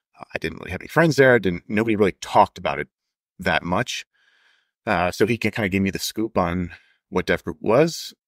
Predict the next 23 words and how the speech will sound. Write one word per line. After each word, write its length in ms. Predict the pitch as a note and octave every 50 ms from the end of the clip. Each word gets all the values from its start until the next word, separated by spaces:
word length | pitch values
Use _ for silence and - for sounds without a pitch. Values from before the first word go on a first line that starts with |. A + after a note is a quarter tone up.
| _ _
and 340 | - - - - - D#2+ - -
convinced 460 | - - F#2+ F#2 E2+ G#2 G2 - - -
me 80 | G#2 F#2+
that 140 | F#2 E2+
I 120 | F2+ F2 F2
had 480 | - F#2+ F2+ F2 E2+ E2 E2 D#2+ - - _ _ _ _ _ _ _ _ _ -
kind 100 | - F#2+
of 40 | E2+
the, 180 | F2+ E2+ E2 _ _ _ _ _ _
the 100 | - F#2
ability 480 | E2+ E2 G2+ G2 G2 G2+ G#2 G#2+ A2+ G#2+
to, 200 | - G2+ F2+ -
to 120 | - - F#2+
do 120 | F#2+ F2
well 220 | F2 F2 F2+ G2
there. 200 | A2+ B2+ C3+ D3 - -
And 360 | F2 E2+ D#2 E2 E2 E2 E2 -
I 80 | - D#2+
screened, 560 | - - - - F2 F2 F#2+ G#2 A2 G#2 - _ _ _ _ _ _ _ _ _ _ -
I 80 | F2
was 160 | F2 F2 F2+
selected, 460 | - - F#2 F#2+ G2 - - A2 - -
and 120 | F#2 E2+